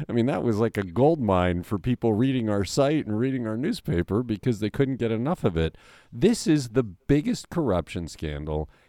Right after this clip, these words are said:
in the state's history. Sixty million dollars in bribes, billions of dollars at stake of our money in our pocket. And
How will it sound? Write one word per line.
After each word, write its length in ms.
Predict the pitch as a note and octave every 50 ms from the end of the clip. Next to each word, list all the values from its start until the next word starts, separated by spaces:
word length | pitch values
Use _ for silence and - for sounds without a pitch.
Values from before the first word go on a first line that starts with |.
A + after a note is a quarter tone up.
| _ _ _
in 300 | C#3 D3 D3 D3 D#3 D3
the 100 | C#3 C3+
state's 460 | - - - G#2+ G#2 G2+ G2+ - -
history. 420 | - E2 D#2 - - - - - -
Sixty 680 | - - - - - A3+ G3+ - - - - C3 A2
million 420 | G#2 A2+ C3+ C#3+ D#3+ D#3 C#3+ C3+ B2+
dollars 420 | A#2 A#2+ A#2+ A#2+ A#2+ A#2 A2 F#2+ A2
in 100 | A#2 G#2
bribes, 540 | - G#2+ G#2 G#2 G#2+ G2+ F2+ E2 D2+ D#2
billions 680 | D2+ C#2 - - E3+ G3 G3 F3+ D#3+ D3+ C3+ A#2+ G2 A2
of 80 | G#2+
dollars 560 | F2 A2 G#2+ A2+ A#2 A#2 G#2+ G2 F2 E2 D2
at 140 | E2 F2 -
stake 440 | - - - A2 G#2+ G#2+ F#2 - -
of 160 | F2 D2+ D2+
our 300 | F#2 F2+ G#2 G#2 A2+ A#2
money 420 | A2 G#2 G2 G#2 G#2+ G2+ D2+ C2+ D2+
in 80 | E2+
our 160 | E2+ F2+ G2
pocket. 640 | F#2 - - A2+ G#2+ A#2 A#2+ - - D#2 C#2 - - - - - - - - - _ _ -
And 280 | B2+ D3+ D#3 D3 C3+